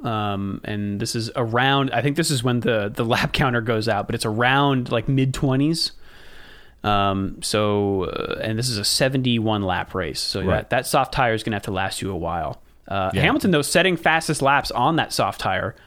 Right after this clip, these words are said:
Speaker 1: so podium
Speaker 2: <laughs>
Speaker 1: definitely not out of the question. Uh, but yes, lap twenty-eight is when Mercedes calls Bottas in to,
Speaker 2: Mm.
Speaker 1: to try the undercut on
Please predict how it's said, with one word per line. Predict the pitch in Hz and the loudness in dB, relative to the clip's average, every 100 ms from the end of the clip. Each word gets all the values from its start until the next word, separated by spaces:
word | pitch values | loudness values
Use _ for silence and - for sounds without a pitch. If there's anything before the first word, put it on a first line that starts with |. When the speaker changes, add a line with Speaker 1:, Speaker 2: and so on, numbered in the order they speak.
| - | -12
Speaker 1:
so | - 113 104 | -2 0 0
podium | - 139 139 117 | 0 2 2 4
Speaker 2:
<laughs> | 117 | 2
Speaker 1:
definitely | - 110 | 2 0
not | 107 107 | 2 2
out | 104 101 | 0 -2
of | |
the | 98 | -2
question. | 110 110 - 85 - - - - - - - - - | -2 -2 -4 -10 -12 -18 -20 -20 -20 -20 -20 -18 -6
Uh, | 98 95 90 92 98 - - 190 - - - _ - - - _ _ - - - - - - - - - | -2 0 0 -2 -4 -8 -16 -18 -20 -20 -20 _ -20 -20 -20 _ _ -20 -20 -20 -20 -20 -20 -20 -10 -2
but | 107 95 - | 0 0 0
yes, | 127 131 107 139 | 0 2 2 2
lap | 131 - | 2 0
twenty-eight | - 175 196 - - 156 120 110 - | -2 0 0 0 0 2 2 -2 -4
is | 143 127 | -2 0
when | 123 123 117 117 | 2 2 0 0
Mercedes | 117 - 139 127 - | 0 0 2 2 -2
calls | - 135 139 120 | -2 2 2 0
Bottas | 139 123 135 117 - | 0 0 0 0 0
in | 123 110 104 117 | -2 -2 -2 -4
to, | 135 113 107 104 101 | -2 0 0 -2 -4
Speaker 2:
Mm. | - | -6
Speaker 1:
to | 113 | -6
try | - 135 139 | -2 2 2
the | 131 | 2
undercut | 110 110 - 104 - | 0 -2 -2 -6 -2
on | 107 98 95 | -2 -2 -4